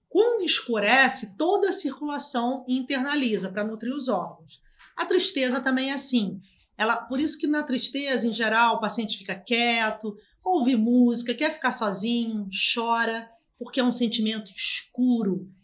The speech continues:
que leva pra dentro. E se ele vive essa tristeza, é natural que ela passe. E se ele não vive,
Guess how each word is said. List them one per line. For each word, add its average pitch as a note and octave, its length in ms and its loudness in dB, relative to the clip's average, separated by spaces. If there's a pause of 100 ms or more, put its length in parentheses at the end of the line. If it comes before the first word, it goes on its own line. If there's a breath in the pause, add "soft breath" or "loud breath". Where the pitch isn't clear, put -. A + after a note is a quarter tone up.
(220)
que A#3 100 -6
leva G#3+ 400 0
pra A3 180 -4
dentro. G3 640 -4 (360 loud breath)
E A#4 80 -2
se - 140 4
ele D4 160 4
vive A#3 540 0
essa F3+ 200 0
tristeza, F#3+ 880 -4 (280)
é G#3 100 -2
natural G#3+ 460 -2
que G3 60 -6
ela F#3+ 120 -2
passe. - 640 -2 (480 soft breath)
E D4 40 -2
se - 160 6
ele G4+ 200 8
não F#4+ 200 -4
vive, G#3+ 560 0